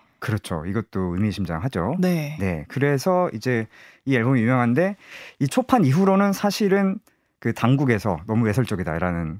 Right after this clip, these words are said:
Speaker 1: 그 이유로 금지를
Speaker 2: 어,
Speaker 1: 시켰어요. 그래서
Speaker 2: 왜죠? 네.
Speaker 1: 안 벗겨지게 만들었습니다.
Speaker 2: 아, 그렇군요.
Speaker 1: 그래서 그게 이제 지금 우리가 알고 있는 버전이고요.
Speaker 2: 음.
Speaker 1: 물론 그 뒤에 뭐 벨벳 언더그라운드 삼십 주년, 사십 주년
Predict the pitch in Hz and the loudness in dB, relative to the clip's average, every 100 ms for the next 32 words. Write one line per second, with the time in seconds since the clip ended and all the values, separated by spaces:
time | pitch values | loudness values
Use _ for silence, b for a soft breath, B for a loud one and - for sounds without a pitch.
0 | - 85 80 92 87 98 80 _ _ _ | -12 -10 -6 -4 -2 -2 -4 _ _ _
1 | _ - 190 - - 92 - 104 135 - | _ -2 0 0 -2 -6 -2 0 0 0
2 | 104 - - - 180 - 131 135 151 - | 0 -2 -4 -6 -6 0 2 4 2 0
3 | - 156 123 92 92 87 - 113 92 90 | 0 2 2 0 -4 -6 -2 0 2 0
4 | 190 240 233 - 196 160 147 135 127 123 | 0 0 -2 0 -2 -2 0 0 0 0
5 | 143 175 131 - 127 127 101 104 85 95 | 4 4 4 0 0 2 2 2 2 0
6 | 107 98 95 - 101 117 87 82 110 95 | 0 0 0 0 0 2 0 -2 -2 -2
7 | 185 180 175 147 214 254 240 - 180 - | 0 2 4 4 4 4 0 0 0 2
8 | 143 175 196 214 b b b b 92 90 | 2 2 2 -2 b b b b -4 -2
9 | 85 80 71 73 123 123 131 117 113 110 | -2 -4 -8 -4 -2 2 2 2 2 0
10 | 104 - 208 202 - 156 147 - 196 202 | 0 0 0 0 -4 0 0 0 -2 -4
11 | - 143 101 80 | -2 2 2 0